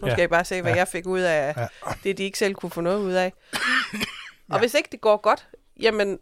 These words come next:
Speaker 1: så er det jo bare en bekræftelse af, at det var ikke Alm, der var problemet. Der foregår alt muligt andet, som
Speaker 2: Ja.
Speaker 1: er problemet.
Speaker 2: Ja, ja.
Speaker 1: Truppen er ikke god nok, og nu må
Speaker 2: Præcis.
Speaker 1: de holde op med alt deres top
Speaker 2: Præcis.
Speaker 1: seks snak.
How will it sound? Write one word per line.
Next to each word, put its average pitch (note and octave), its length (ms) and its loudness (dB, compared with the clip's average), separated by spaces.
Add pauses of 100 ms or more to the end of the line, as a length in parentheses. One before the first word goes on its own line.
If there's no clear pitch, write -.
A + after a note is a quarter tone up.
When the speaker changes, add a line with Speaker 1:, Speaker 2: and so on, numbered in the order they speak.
Speaker 1:
så - 140 -2
er C4 60 6
det A#3 100 2
jo G3+ 60 4
bare F3+ 180 4
en A3 60 -6
bekræftelse F#3+ 640 -2
af, F3+ 260 0 (100)
at - 200 -4
det F3+ 80 -2
var F3 80 4
ikke F#3+ 180 2
Alm, G#3 200 4
der F3+ 60 4
var E3 60 2
problemet. G3 640 -2
Der G#3+ 80 6
foregår G3 440 2
alt F#3 160 0
muligt E3+ 220 -2
andet, E3 220 0
som D#3 160 -2
Speaker 2:
Ja. C#3+ 60 2
Speaker 1:
er C3+ 40 2
problemet. G#3+ 600 -2
Speaker 2:
Ja, D3 60 4
ja. C3+ 40 6
Speaker 1:
Truppen E3+ 140 0
er D#3 40 2
ikke D3+ 140 -4
god E3 200 0
nok, F#3 260 4
og F#3 80 -2
nu F#3 60 -4
må F#3+ 40 -2
Speaker 2:
Præcis. F3+ 160 2
Speaker 1:
de C#3+ 60 4
holde E3 160 4
op F3+ 100 2
med E3+ 100 0
alt D#3+ 140 0
deres D3+ 160 -4
top - 160 -10
Speaker 2:
Præcis. A2+ 180 -2
Speaker 1:
seks B2 120 2
snak. - 220 -6